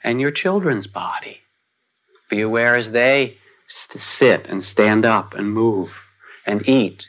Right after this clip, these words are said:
and go to the bathroom. That's the practice of being a parent, is being with that,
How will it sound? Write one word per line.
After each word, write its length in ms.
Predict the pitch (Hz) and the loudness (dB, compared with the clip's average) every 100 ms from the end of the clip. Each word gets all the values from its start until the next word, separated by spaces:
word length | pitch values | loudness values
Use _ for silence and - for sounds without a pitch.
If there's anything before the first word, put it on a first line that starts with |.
| - | -6
and 120 | 101 | -2
go 180 | 95 98 | 0 0
to 80 | 104 | -2
the 100 | 107 | -2
bathroom. 580 | 110 117 120 - 104 - | 0 0 -4 -12 -16 -12
That's 260 | 98 - | -10 -10
the 120 | - 107 | -10 -8
practice 600 | - 95 - 120 - - - - - - | -4 -4 -6 -10 -10 -16 -20 -20 -20 -6
of 160 | 110 101 | -4 0
being 220 | 107 107 | -2 -2
a 60 | 104 | -4
parent, 400 | 131 156 143 101 | 0 2 2 0
is 120 | 98 | -4
being 380 | 110 170 202 123 | 2 4 4 2
with 200 | 92 - | -4 -6
that, 260 | 98 110 | -6 -6